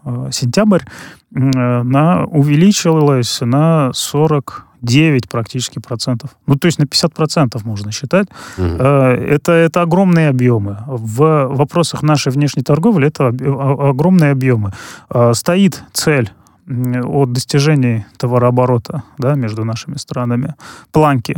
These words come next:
Speaker 1: в сто миллиардов долларов, и я так понимаю, что в этом году эта планка будет достигнута.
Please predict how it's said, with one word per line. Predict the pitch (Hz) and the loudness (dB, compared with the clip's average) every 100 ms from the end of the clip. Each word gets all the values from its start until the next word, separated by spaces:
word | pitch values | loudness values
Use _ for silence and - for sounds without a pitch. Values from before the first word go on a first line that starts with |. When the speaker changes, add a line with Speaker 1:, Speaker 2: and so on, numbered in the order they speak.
| 120 | -8
Speaker 1:
в | |
сто | - 147 | -2 2
миллиардов | 139 131 127 131 | 4 4 4 2
долларов, | 143 226 170 117 - - | 2 4 4 0 -6 -10
и | 113 | -4
я | 127 | -4
так | 143 127 | -4 -6
понимаю, | 127 127 | -4 -2
что | 135 123 | -2 -4
в | 113 | -8
этом | 113 117 | -6 -4
году | 110 120 | -2 -2
эта | 110 101 | -4 -6
планка | - 110 107 117 | -6 -6 -4 -8
будет | 113 120 | -6 0
достигнута. | 131 - 220 226 165 123 | 0 2 4 4 4 0